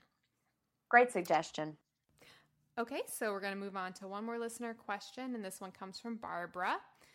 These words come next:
Speaker 2: and the subject is fasting.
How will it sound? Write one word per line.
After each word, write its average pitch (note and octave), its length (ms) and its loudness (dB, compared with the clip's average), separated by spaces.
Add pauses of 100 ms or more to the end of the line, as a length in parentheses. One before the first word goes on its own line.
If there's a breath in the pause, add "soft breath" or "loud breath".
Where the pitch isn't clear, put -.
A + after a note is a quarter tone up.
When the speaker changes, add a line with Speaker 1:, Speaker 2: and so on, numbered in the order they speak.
(680)
Speaker 2:
and G#3 300 -8
the - 40 -20
subject G3+ 500 -10
is F#3+ 160 -16 (200)
fasting. C#4 680 -10